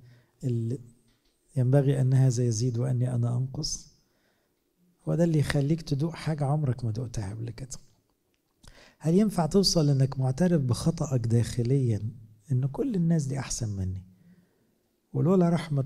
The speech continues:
ربنا وستره أنا كنت هلكت من بدري؟ ولا هتفضل لسه مركز في أخطاء اللي حواليك؟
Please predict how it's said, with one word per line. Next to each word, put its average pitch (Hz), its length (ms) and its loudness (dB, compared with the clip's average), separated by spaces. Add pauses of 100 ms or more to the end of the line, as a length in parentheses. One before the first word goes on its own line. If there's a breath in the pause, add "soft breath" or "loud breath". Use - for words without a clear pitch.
ربنا 139 400 0
وستره 139 520 0
أنا 143 120 2
كنت 143 280 -4
هلكت 123 440 0
من 110 240 0
بدري؟ 98 420 -4 (720 soft breath)
ولا 147 260 4
هتفضل 170 460 4
لسه 190 280 4
مركز 151 460 2
في - 80 -2
أخطاء 127 440 -4
اللي 107 160 -2
حواليك؟ 110 600 -2